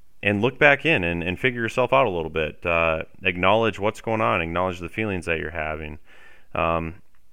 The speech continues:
acknowledge which ones are, are good, which ones are bad, and why they're that way, and if they're that important, and then just continue to take care of yourself. Do the things you enjoy, you know, in your off time,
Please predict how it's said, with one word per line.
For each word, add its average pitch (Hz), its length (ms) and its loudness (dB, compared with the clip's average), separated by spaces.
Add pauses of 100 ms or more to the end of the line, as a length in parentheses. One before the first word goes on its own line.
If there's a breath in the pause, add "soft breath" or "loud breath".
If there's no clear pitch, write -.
(220)
acknowledge 95 680 0
which 95 200 -4
ones 98 380 -2
are, 87 400 0
are 85 120 -2
good, 92 260 -2
which 95 200 -6
ones 92 160 -4
are 87 100 -4
bad, 85 360 2
and 80 300 -6
why 87 280 0
they're 87 240 -2
that 87 220 2
way, 90 220 -2
and 87 100 -4
if 85 80 -8
they're 82 160 -4
that 85 180 0
important, 90 540 -6
and 87 140 -4
then 82 220 -4 (640 soft breath)
just - 280 -4
continue 113 420 0
to 95 100 0
take 98 300 -4
care 104 240 0
of 85 140 -2
yourself. 80 420 -6
Do 117 140 -2
the 117 100 0
things 101 340 -2
you 95 140 -4
enjoy, 82 760 -4
you 85 140 -10
know, 82 140 -4
in 85 120 -4
your 82 120 -2
off 90 260 0
time, 78 400 -10